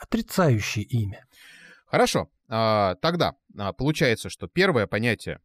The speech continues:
Speaker 2: это псевдоним. Второе понятие —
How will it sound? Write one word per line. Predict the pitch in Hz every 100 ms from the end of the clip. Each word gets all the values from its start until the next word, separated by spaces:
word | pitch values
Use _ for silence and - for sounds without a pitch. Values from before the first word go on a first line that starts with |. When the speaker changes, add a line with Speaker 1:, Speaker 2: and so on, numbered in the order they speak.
| _ _ _ _ _ -
Speaker 2:
это | 117 - 80 -
псевдоним. | - 143 110 87 90 147 _ _ _ _ _ _ _ _ _ _ _
Второе | - 147 214
понятие — | - 123 127 - 82